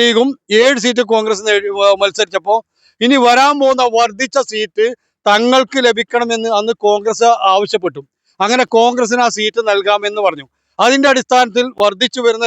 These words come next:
രണ്ട് seat-ഉം, ഏ, നിയമപ്രകാരം, എന്താ നിയമം എന്ന് പറഞ്ഞാൽ ഇവർ തമ്മിലുള്ള ധാരണ പ്രകാരം കോൺഗ്രസിന് നൽകേണ്ട ഒരു അവസ്ഥ, നൽകേണ്ട സ്ഥിതിയാണ്. എന്നാൽ മുസ്ലിം ലീഗ് ആ രണ്ട് seat-ിൽ നിന്ന് ഒരു seat മുസ്ലിം ലീഗ് എടുക്കാനുള്ള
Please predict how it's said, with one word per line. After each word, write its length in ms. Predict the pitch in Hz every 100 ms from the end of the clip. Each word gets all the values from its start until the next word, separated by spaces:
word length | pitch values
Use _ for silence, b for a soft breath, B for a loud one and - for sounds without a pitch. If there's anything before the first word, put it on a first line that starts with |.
| 208
രണ്ട് 200 | 202 214 208
seat-ഉം, 260 | 190 196 208 _ _ _ - 190
ഏ, 40 | 208 214 208 196 190
നിയമപ്രകാരം, 720 | 214 226 233 240 220 208 214 220 202
എന്താ 160 | 202 208 185
നിയമം 280 | 185 233 262 233
എന്ന് 120 | 240 240
പറഞ്ഞാൽ 260 | 226 262 269 _ 208
ഇവർ 120 | 240 254
തമ്മിലുള്ള 240 | 240 233 202
ധാരണ 240 | 202 226 240
പ്രകാരം 400 | 214 196 185 202 220 _ _ 190
കോൺഗ്രസിന് 500 | 208 226 233 226 233 226
നൽകേണ്ട 360 | 208 196 202 233 202
ഒരു 120 | 208 226 190
അവസ്ഥ, 200 | 185 _ _ b 220 208 214 214
നൽകേണ്ട 320 | 208 214 226 -
സ്ഥിതിയാണ്. 420 | 202 190 170 135 _ _ - 196
എന്നാൽ 240 | 240 277 285 240
മുസ്ലിം 240 | 226 254 254
ലീഗ് 240 | 220 180 196 - _ -
ആ 120 | 202 226 233
രണ്ട് 220 | 226 240 208
seat-ിൽ 280 | 233 214 220
നിന്ന് 140 | 214 214 202
ഒരു 140 | 277 262
seat 180 | 240 220 226
മുസ്ലിം 200 | 202 208 208
ലീഗ് 140 | 208
എടുക്കാനുള്ള 440 | 196 - 196 196